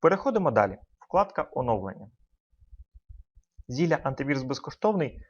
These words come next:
автоматично оновлюється, але якщо ви бажаєте впевнитися в тому, що у вас встановлено останню версію продукту та вірусні бази,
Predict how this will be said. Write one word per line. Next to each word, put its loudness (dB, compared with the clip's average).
автоматично -2
оновлюється, -4
але 6
якщо -2
ви 2
бажаєте 4
впевнитися 0
в -8
тому, 2
що 0
у -6
вас 6
встановлено 0
останню -2
версію -2
продукту -8
та -6
вірусні -4
бази, 4